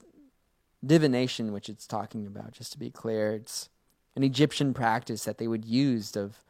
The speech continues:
finding out the future. And many times they would use instruments and vessels to do such thing. And at this point, Joseph here is really taking on this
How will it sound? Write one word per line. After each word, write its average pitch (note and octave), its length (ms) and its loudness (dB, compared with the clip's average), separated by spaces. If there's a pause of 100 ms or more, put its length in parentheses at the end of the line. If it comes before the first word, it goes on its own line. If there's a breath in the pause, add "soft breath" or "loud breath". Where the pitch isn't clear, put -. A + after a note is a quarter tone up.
(840 soft breath)
finding B2+ 360 0
out B2+ 120 2
the A#2+ 80 -6
future. A2 640 -6 (880)
And B2 80 0
many D3 180 8
times C3+ 320 6
they B2+ 100 4
would B2+ 160 2
use C3 480 2
instruments B2 800 -2
and G#2+ 160 0
vessels B2 600 0 (460 soft breath)
to B2+ 100 -2
do D3+ 160 8
such - 320 2
thing. G#2+ 260 -2
And G2+ 220 -8 (1400)
at A2+ 120 -4
this D3+ 140 4
point, C#3+ 360 2
Joseph C3 340 4
here C#3 220 4
is A2 160 2
really C#3 260 4
taking C3+ 340 0
on B2+ 180 2
this - 400 -4